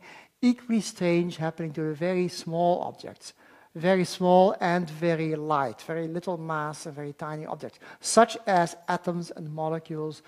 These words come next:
and other particles. When atoms and molecules were studied, it was found that they obey laws very, very different from the laws of large objects. And the discovery was what is now called quantum mechanics. When you,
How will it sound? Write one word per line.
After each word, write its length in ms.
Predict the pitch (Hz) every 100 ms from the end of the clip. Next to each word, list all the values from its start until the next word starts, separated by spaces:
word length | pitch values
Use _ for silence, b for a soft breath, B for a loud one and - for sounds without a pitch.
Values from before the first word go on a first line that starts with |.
| b -
and 140 | 185 -
other 200 | 151 143 -
particles. 560 | 165 160 160 95 - B B B B _ _ _
When 360 | 180 180 233 240
atoms 340 | 226 220 226 180
and 80 |
molecules 500 | 175 185 175 175 165
were 80 | 175
studied, 540 | 156 - 254 247 233 180 B B
it 160 | 214 202
was 100 | 160
found 420 | - 185 180 170
that 200 | 151 147
they 220 | 202 254
obey 500 | 185 160 165 170 165
laws 400 | 165 160 156 151
very, 540 | 147 156 208 254 269
very 340 | 214 233 233 226
different 560 | 185 202 - 151 147 - B _
from 220 | - 202
the 60 | 196
laws 360 | 170 165 156
of 100 | 160
large 380 | 156 156 156 156
objects. 480 | 147 139 110 - - _ _ _ _ _ _ _ _
And 260 | 165 165 156 B B
the 100 | 180
discovery 520 | 160 156 220 226 240
was 260 | 175 156 - - -
what 260 | 214 156
is 80 | 143
now 220 | 160 160
called 340 | 160 151 156 -
quantum 420 | 151 139 165 151
mechanics. 600 | 156 190 214 120 - - B B
When 320 | 175 175 175
you, 180 | 165 160